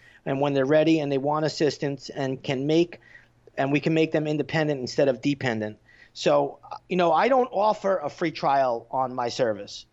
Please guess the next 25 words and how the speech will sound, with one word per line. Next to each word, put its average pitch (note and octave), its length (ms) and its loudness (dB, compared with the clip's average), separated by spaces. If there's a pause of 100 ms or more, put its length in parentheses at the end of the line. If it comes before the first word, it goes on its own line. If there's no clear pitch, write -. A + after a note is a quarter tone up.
(320)
You E3 160 4
either E3 260 4
come E3 240 -2
in, E3 240 0
you D3 80 -2
pay D3+ 480 0 (100)
for D3+ 80 -6
the C#3 100 -4
service, D#3 600 0 (360)
or E3 140 2
you D#3 160 4
don't. C3+ 340 0 (120)
I, C#3+ 160 2 (100)
I D3+ 80 0
don't A#3 260 2
care E3 320 0
if C3+ 200 -8
you, C#3 100 -4 (220)
if C3 180 -6
you C#3+ 80 0
come. C#3+ 360 -2
I'm E3 200 0
not F3+ 300 0
for D3+ 100 0
everybody. A#2 540 0